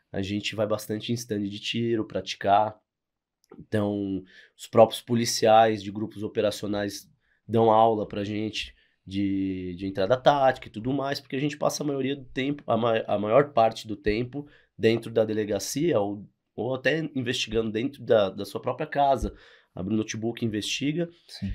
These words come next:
Speaker 1: Então, a gente precisa sempre tá se, é,
Speaker 2: Atualizando.
Speaker 1: se atualizando, é, reforçando aquela questão de segurança, porque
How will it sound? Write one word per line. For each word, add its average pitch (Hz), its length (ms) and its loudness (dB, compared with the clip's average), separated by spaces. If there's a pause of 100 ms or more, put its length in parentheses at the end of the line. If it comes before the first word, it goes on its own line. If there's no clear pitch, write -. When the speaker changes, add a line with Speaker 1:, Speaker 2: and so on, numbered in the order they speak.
(160)
Speaker 1:
Então, 143 640 6
a 131 120 2
gente 139 220 0
precisa 143 380 -2
sempre 160 240 2
tá 180 320 4
se, - 380 0
é, 117 420 6 (140)
Speaker 2:
Atualizando. 101 400 -12
Speaker 1:
se - 120 2
atualizando, 156 920 6 (320)
é, 113 200 4
reforçando 147 840 4
aquela 120 340 4
questão 123 360 -4
de 120 60 -4
segurança, 143 580 4
porque 143 420 0